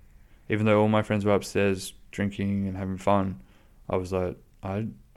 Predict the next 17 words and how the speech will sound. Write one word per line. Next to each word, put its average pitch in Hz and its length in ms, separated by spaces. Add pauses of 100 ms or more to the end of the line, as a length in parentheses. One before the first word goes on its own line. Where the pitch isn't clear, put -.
(100)
really 95 600
want 87 220
this - 180
day - 140
to - 140
end." 73 320 (1160)
And 101 160
then, 110 180
um, 113 440 (1400)
yeah, 151 200
and 107 100
then 120 140
the 113 80
next 117 340
day 113 340
was, 113 720 (1500)
um, 110 600